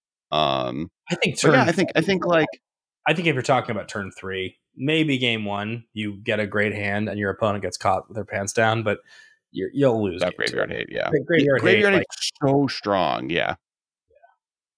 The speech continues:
Speaker 2: So
Speaker 1: Oh, I think, like, and if you look at what, like, you know, Goryo's Vengeance, or not Goryo, the Cascade decks are doing, those are all turn three.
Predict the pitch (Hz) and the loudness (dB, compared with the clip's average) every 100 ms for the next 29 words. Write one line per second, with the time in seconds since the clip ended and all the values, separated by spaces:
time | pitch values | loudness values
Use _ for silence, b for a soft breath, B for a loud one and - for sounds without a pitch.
0 | _ _ _ _ _ - 185 208 214 - | _ _ _ _ _ -4 0 2 2 2
1 | 160 160 143 151 143 143 - - 123 - | 2 2 2 2 2 2 2 4 2 0
2 | _ 104 95 90 - 113 87 85 87 - | _ 0 2 0 -2 2 2 2 -4 -2
3 | 104 104 101 85 78 80 69 - 101 90 | 2 4 2 0 -2 -4 -6 -4 -4 -2
4 | 80 73 90 117 98 101 101 76 71 - | -2 -2 -4 -6 -4 -2 0 -2 -6 -6
5 | 78 76 80 90 101 90 - 87 82 - | -4 -2 -2 2 2 0 0 0 0 -4
6 | 85 80 78 76 73 | -4 0 2 2 0